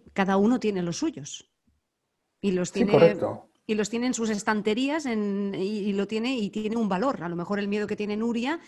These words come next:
Speaker 1: eh, no tiene nada que ver con tu miedo o con el mío, ¿no? Y además son las creencias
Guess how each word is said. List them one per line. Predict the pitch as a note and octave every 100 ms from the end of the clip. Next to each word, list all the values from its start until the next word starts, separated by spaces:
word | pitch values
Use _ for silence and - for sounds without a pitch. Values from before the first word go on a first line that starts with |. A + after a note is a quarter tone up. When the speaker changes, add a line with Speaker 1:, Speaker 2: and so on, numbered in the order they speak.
| - -
Speaker 1:
eh, | G3 G3
no | G3+ G#3 G3+
tiene | A3 G#3
nada | G3+
que | G#3
ver | G#3+
con | B3 G#3+
tu | A3+
miedo | A3 A3+ A#3+ C4
o | G#3
con | G3 E3
el | E3+
mío, | A#3+ A#3+ E3
¿no? | F3+ F4 - - F#3+ -
Y | F3+
además | F3 G3 G#3
son | G3 F#3 G3+
las | G3
creencias | G#3 G#3 A3 A3 B3 C#4+